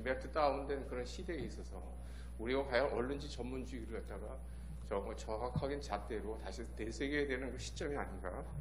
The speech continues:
그런 생각을 했습니다. <clears throat> 네, 언론사들은 그동안 이제 그 사실 뭐 속보 경쟁이라든가 뭐 이런 걸 통해서, 아, 좀 그, 나-, 그 부끄러운 그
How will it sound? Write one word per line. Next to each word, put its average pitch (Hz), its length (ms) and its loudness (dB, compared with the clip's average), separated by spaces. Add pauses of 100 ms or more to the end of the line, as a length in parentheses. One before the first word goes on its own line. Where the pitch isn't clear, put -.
(300)
그런 95 160 2
생각을 95 440 -4
했습니다. 107 480 -4 (2750)
<clears throat> - 1400 12
네, 135 60 12
언론사들은 170 540 12
그동안 151 520 10
이제 131 140 0
그 123 340 0 (640)
사실 135 360 2
뭐 120 100 8
속보 - 380 8
경쟁이라든가 117 760 4 (140)
뭐 113 80 4
이런 139 200 10
걸 135 180 8
통해서, 123 640 4 (300)
아, 107 420 4
좀 113 260 0 (300)
그, 92 360 0 (320)
나-, - 120 0 (160)
그 107 320 4
부끄러운 131 420 12
그 107 360 4